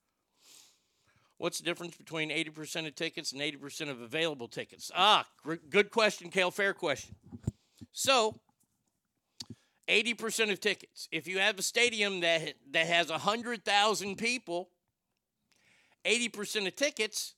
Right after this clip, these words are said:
is eighty thousand tickets you have to sell. Now,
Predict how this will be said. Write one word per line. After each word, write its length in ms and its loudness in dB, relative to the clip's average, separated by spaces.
is 340 2
eighty 260 0
thousand 480 0
tickets 380 -4
you 120 -6
have 220 -2
to 100 -12
sell. 300 -6
Now, 520 0